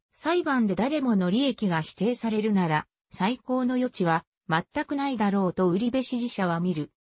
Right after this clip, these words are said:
合意が得られぬままで、大統領は希望者個人に適用を始めた。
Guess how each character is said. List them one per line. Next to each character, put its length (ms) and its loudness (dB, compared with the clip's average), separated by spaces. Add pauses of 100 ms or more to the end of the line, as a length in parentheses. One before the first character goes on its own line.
(300)
合 240 0
意 100 -2
が 120 -2
得 120 -2
ら 120 0
れ 120 -2
ぬ 140 0
ま 140 2
ま 140 0
で、 220 -2 (220)
大 280 0
統 220 -2
領 180 2
は 160 0
希 180 -6
望 180 -2
者 180 -4
個 140 0
人 200 0
に 120 -2
適 340 -4
用 240 0
を 60 -2
始 240 -4
め 100 -4
た。 240 -10